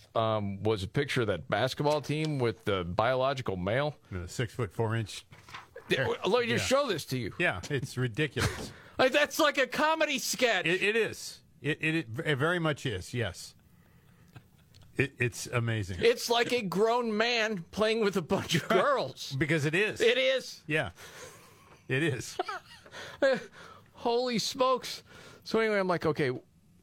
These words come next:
Speaker 1: what exactly did J K Rowling do this time? I'm not quite sure what's going on." Um, and I think it was just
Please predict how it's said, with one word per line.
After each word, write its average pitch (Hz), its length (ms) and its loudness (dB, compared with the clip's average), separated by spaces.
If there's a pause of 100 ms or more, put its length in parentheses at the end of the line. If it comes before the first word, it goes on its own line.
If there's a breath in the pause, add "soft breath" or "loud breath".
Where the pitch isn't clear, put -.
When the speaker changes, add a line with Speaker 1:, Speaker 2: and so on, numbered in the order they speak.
(120)
Speaker 1:
what 160 200 2
exactly 135 720 0 (280)
did 127 360 0
J 135 200 2
K 139 280 0
Rowling 123 480 0
do 185 220 0
this 113 240 -2
time? 82 300 -2
I'm 90 140 -2
not 113 240 0
quite 113 340 0 (320)
sure 120 280 0
what's 120 200 0
going 139 240 0
on." 180 320 -2 (1000 loud breath)
Um, 120 500 2 (840)
and 139 80 4
I 127 60 4
think 196 260 -2
it 208 80 -2
was 147 140 2
just 147 300 0